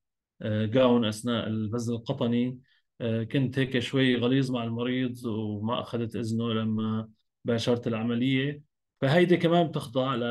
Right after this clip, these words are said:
للتقييم. إذن باختصار الميني سي إكس ممكن نعمل مرة شهريا، السي بي دي مرة شهريا، والدوبس مرة شهريا،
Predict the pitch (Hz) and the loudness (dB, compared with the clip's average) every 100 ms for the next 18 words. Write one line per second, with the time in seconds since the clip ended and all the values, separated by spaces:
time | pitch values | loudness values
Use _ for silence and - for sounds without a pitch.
0 | 107 120 - - 123 117 - 107 107 98 | -4 -8 -10 -6 -4 -4 -6 -10 -12 -16
1 | _ _ _ _ - 135 143 147 147 _ | _ _ _ _ -6 -2 0 -2 -10 _
2 | _ _ _ 131 - 131 - 139 160 190 | _ _ _ -12 -4 -2 4 4 4 2
3 | - - _ _ _ _ _ _ _ _ | -4 -14 _ _ _ _ _ _ _ _
4 | _ _ 135 131 139 135 139 127 - 127 | _ _ 0 4 4 4 2 0 -2 -6
5 | 120 123 117 120 117 110 120 120 113 104 | -4 -4 -2 -2 0 0 -2 -2 -4 -4
6 | 113 113 127 135 131 127 120 123 117 117 | -4 -2 -2 -2 -2 -4 -6 -6 -4 -4
7 | 110 113 117 123 - 110 120 127 123 - | -4 -2 -2 -2 -4 -6 -2 -2 -4 -10
8 | _ _ _ 120 110 127 131 127 123 117 | _ _ _ -2 2 2 0 0 0 0
9 | 117 117 123 120 | -2 0 0 -2